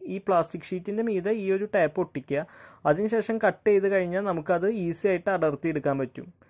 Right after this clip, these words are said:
അങ്ങനെ അടർത്തിയെടുത്ത് കഴിഞ്ഞു വെച്ചെങ്കിൽ നമുക്ക് ഈ ബോട്ടിലിന്റെ ഏതൊക്കെ പോർഷനിലാണോ വേണ്ടത് ഇതുപോലെ ഒട്ടിച്ചു കൊടുക്കുക.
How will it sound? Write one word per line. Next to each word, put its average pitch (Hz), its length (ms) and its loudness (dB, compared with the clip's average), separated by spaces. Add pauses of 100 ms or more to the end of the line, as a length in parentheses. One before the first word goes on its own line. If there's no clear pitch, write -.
(320)
അങ്ങനെ 214 320 4
അടർത്തിയെടുത്ത് 233 540 2
കഴിഞ്ഞു 202 320 4
വെച്ചെങ്കിൽ 196 380 -2 (100)
നമുക്ക് 180 240 -2
ഈ 196 140 -2
ബോട്ടിലിന്റെ 165 460 0 (100)
ഏതൊക്കെ 160 320 -4
പോർഷനിലാണോ 165 800 -2
വേണ്ടത് 151 340 -2 (180)
ഇതുപോലെ 156 380 -4
ഒട്ടിച്ചു 147 320 -6
കൊടുക്കുക. 123 320 -8